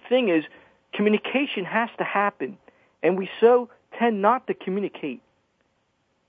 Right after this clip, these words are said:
And we're so willing that we'll talk to the Alzheimer's patient and say, "Oh, he doesn't want to deal with it," and we don't talk about it.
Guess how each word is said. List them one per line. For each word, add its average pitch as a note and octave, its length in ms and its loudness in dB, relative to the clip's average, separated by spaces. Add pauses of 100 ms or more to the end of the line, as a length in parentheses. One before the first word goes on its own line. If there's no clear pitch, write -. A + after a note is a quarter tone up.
And F3+ 320 0 (360)
we're F#3+ 240 6 (100)
so A#3+ 120 6
willing A#3 360 2
that G#3 200 2 (100)
we'll F#3+ 220 0
talk B3 340 2
to A3+ 60 -6
the F3+ 120 -2
Alzheimer's E3+ 600 0
patient E3+ 360 -2
and D#3 120 -12
say, G3 200 4 (520)
"Oh, F#3+ 160 8
he G3 140 0
doesn't G#3+ 200 2
want G#3+ 140 -2
to F#3 40 -4
deal A3 220 -4
with G3+ 180 2
it," C3+ 120 -4
and E3+ 160 -2
we F3+ 80 0
don't G#3 180 0 (440)
talk B3 260 6
about - 200 0
it. - 60 -20